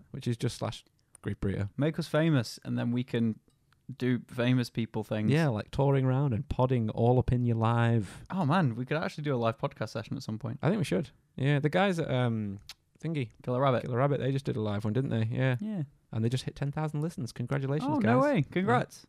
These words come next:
Speaker 1: Yes. And we're coming up to five. We're right behind 'em.
Speaker 2: Right behind.
Speaker 1: Right behind 'em.
Speaker 2: <laughs>
Speaker 1: Five thousand behind.
Speaker 2: Going on up.
Speaker 1: We're
Speaker 2: Yeah.
Speaker 1: nearly there.
Speaker 2: No, congrats, guys.
Speaker 1: Mm-hmm.
Speaker 2: Glad to hear it.
Speaker 1: Yeah, well done. Well, good day, good day, good day. I couldn't speak.
Speaker 2: Big it, big it, big it,
Speaker 1: Yeah,
Speaker 2: big it.
Speaker 1: my throat
Speaker 2: Go on.
Speaker 1: hurts. Right,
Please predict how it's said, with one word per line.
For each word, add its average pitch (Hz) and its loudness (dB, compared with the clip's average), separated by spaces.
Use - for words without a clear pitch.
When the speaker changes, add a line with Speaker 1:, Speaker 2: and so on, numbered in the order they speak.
Speaker 1:
Yes. 139 -2
And 107 -8
we're 107 -6
coming 113 -8
up - -16
to - -20
five. 107 -4
We're 98 -6
right 101 -4
behind 107 -2
'em. 107 -6
Speaker 2:
Right 135 4
behind. - 4
Speaker 1:
Right 127 8
behind 147 10
'em. 131 8
Speaker 2:
<laughs> - 6
Speaker 1:
Five 165 10
thousand 170 8
behind. 160 6
Speaker 2:
Going 208 10
on 208 8
up. 214 6
Speaker 1:
We're - 2
Speaker 2:
Yeah. 135 6
Speaker 1:
nearly 123 4
there. 117 0
Speaker 2:
No, 254 2
congrats, 185 6
guys. 208 6
Speaker 1:
Mm-hmm. 147 0
Speaker 2:
Glad - -6
to - 0
hear 220 2
it. - -6
Speaker 1:
Yeah, 127 0
well 117 0
done. 120 -2
Well, 120 -4
good 120 -6
day, 123 -2
good 120 -6
day, 120 -2
good 104 -6
day. 98 0
I - -8
couldn't - -4
speak. - -6
Speaker 2:
Big 156 -2
it, 185 -4
big 214 4
it, 226 2
big 196 0
it, 254 6
Speaker 1:
Yeah, 165 10
Speaker 2:
big 180 6
it. - -2
Speaker 1:
my - 0
throat 107 -2
Speaker 2:
Go 104 -2
on. 117 0
Speaker 1:
hurts. 113 -2
Right, 143 6